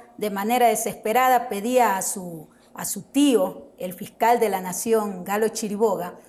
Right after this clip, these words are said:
le pedía que tenía que sancionar a esos jueces, que tenía que impugnar, que tenía que apelar, no sabía qué decir.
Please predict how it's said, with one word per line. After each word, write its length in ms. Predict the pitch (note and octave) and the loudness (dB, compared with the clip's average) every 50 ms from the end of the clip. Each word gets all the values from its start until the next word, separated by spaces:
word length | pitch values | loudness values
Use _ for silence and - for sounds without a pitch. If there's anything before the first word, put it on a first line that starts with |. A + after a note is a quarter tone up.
| _ - _ - | _ -20 _ -6
le 180 | - A3+ B3 B3 | 2 2 2 4
pedía 460 | B3 A#3+ A#3 B3 D4 D#4+ D#4+ D#4+ D#4+ | 4 4 2 4 4 2 2 2 2
que 100 | C4 A#3+ | 0 0
tenía 440 | B3 A3+ A3+ A#3+ C4 C#4 C#4 C4 C4+ | 0 0 0 2 0 0 0 0 0
que 100 | B3 A3 | -2 -2
sancionar 720 | - A#3+ G#3+ G3+ - - A3 G3+ A3 B3 B3 A#3+ A#3 A3+ | -2 -2 -4 -2 -2 -2 -2 0 2 4 4 4 4 4
a 140 | A3 G#3 G#3+ | 4 4 4
esos 280 | A3 G#3+ - - F#3 - | 2 2 0 -4 -6 -2
jueces, 480 | - F4 F4 F4+ F4 - D#4+ D4 C#4 | 2 4 4 4 4 2 0 -2 -2
que 140 | - - A#3 | -2 -2 -2
tenía 460 | A#3 - A3 A3 B3 C4+ C#4 C4 A3+ | 0 0 0 0 2 2 2 0 0
que 80 | - B3 | 0 -2
impugnar, 580 | G#3+ G#3 G#3+ A3+ A#3 B3+ C#4+ F4+ F#4+ F4+ F4 - | -4 -4 -2 0 0 2 2 2 0 0 -2 -2
que 100 | D#4+ D4+ | -4 -2
tenía 320 | - C4+ C4+ D4 D4 C#4+ | 0 0 0 2 0 0
que 80 | C#4+ C4+ | 0 0
apelar, 360 | C4+ C4+ C#4 D4+ C#4+ D4 D#4 | 0 2 2 2 2 2 2
no 140 | D#4 G4 - | 2 2 2
sabía 340 | - F#4+ F4 F4 E4+ E4 | 2 0 2 2 0 2
qué 100 | D#4+ C#4+ C4 | 4 4 4
decir. 360 | A#3+ - - - E3 B2 | 4 4 2 -2 -4 -6